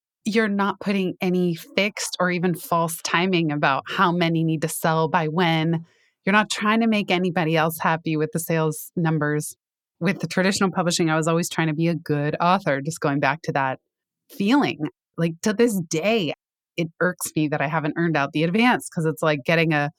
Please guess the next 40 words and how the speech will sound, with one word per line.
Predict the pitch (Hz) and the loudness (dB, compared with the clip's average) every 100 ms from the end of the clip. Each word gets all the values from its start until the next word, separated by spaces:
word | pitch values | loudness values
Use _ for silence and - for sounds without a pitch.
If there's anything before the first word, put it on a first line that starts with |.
| _ _ - | _ _ 0
lesser | 170 - 175 | 0 2 0
grade | 139 180 175 | 2 2 4
on | 165 | 4
a | 160 170 - | 2 -2 -2
report | 180 160 214 220 | -2 0 -2 -2
card | - 190 170 | 2 2 2
or | |
something, | 180 208 180 180 175 180 | -2 -2 0 2 2 2
<laughs> | |
you | 214 | 0
know? | 214 262 - | 0 0 0
Like, | 254 190 | 0 0
I | 185 | 0
was | 185 160 | 0 -2
given | 180 185 | 0 2
a | 190 | 0
goal | 151 175 165 151 | 0 2 2 2
and | 165 | 0
I | 165 | -2
haven't | 175 165 180 180 | -2 -2 -2 -2
hit | 254 | 0
it, | 233 | 0
even | 214 240 | 0 0
though | 233 226 _ - - | 0 -4 _ -20 -4
Pivot | - 240 | 0 4
has | 254 220 | 2 2
sold | 226 214 | -2 -2
almost | 202 196 196 | -2 -4 -4
sixty | 202 - 185 | -8 -8 -8
thousand | 170 180 190 185 | -2 0 0 0
copies | 214 254 220 175 - _ _ _ _ _ - | 2 2 -2 -4 -6 _ _ _ _ _ -2
over | 185 | 0
the | 180 | 0
course | 170 185 180 | 0 0 0
of | 170 | -2
its | 165 | -4
time. | - 175 170 165 160 - _ _ _ _ _ _ - | -2 0 2 0 -2 -6 _ _ _ _ _ _ -2
Anyway, | 226 226 180 151 | 2 2 0 0
I | 180 180 | 0 2
digress. | 170 160 196 170 160 | 2 2 2 2 -2